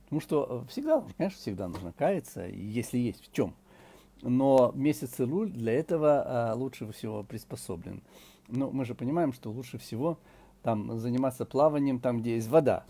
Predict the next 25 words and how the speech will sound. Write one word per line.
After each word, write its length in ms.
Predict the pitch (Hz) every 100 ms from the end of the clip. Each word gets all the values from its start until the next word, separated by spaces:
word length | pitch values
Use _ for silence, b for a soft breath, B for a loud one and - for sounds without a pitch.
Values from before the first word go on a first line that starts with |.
| B B B B -
Можно, 260 | 139 123
конечно, 300 | 127 123 120
теоретически 800 | 117 123 123 123 123 - - 113
в 120 | 117
любом 300 | 117 117 123
месте, 440 | 160 208 - 120 110 b b b -
э, 420 | 113 110 107 113
учиться 560 | 113 123 127 135 123 131
плавать, 500 | - 117 92 - -
там 200 | - 104
сидеть 360 | - 101 107 113
где-нибудь 500 | 113 117 104 98 104
в 100 | 107
лесу 380 | 117 - 185 160
и 200 | 107 - - B B B
размахивать 540 | 113 113 117 - 101
руками, 500 | 98 98 147 160 127
ногами 540 | 104 104 117 147 135 104
и 60 | 101
прочее. 480 | 135 151 - 127
Ну, 340 | 104 127 - - - _
теоретически 580 | - 117 120 196 - 202
это 160 | 202 240
можно 360 | 226 120 98
делать. 280 | 98 92